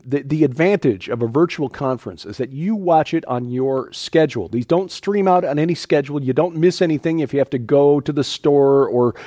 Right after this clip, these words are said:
go to work or anything like that. But when you are home, you can watch what you want to watch in the order you choose to watch it. That's the beauty of a virtual conference.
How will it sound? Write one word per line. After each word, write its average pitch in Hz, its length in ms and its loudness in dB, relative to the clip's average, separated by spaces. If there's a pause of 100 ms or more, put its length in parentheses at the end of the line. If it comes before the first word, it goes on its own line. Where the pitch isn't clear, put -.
(140)
go 90 140 -12
to 95 80 -6
work 160 340 0
or 139 80 -2
anything 165 300 -2
like 151 160 -2
that. 110 220 0 (200)
But 123 120 -8
when 175 120 4
you 208 160 2
are 277 160 2
home, 110 300 -6 (140)
you 135 100 -10
can 139 160 0
watch 143 320 0
what 170 180 2
you 196 80 -6
want 202 140 0
to 202 60 2
watch 120 360 0
in 143 120 -2
the 147 100 -2
order 135 240 0
you 139 160 -6
choose 107 400 -8
to 143 80 -6
watch 165 320 0
it. - 160 -12
That's 160 320 0
the - 100 -6
beauty 139 460 2 (340)
of 123 140 -4
a 127 40 0
virtual 143 400 4
conference. 104 600 -4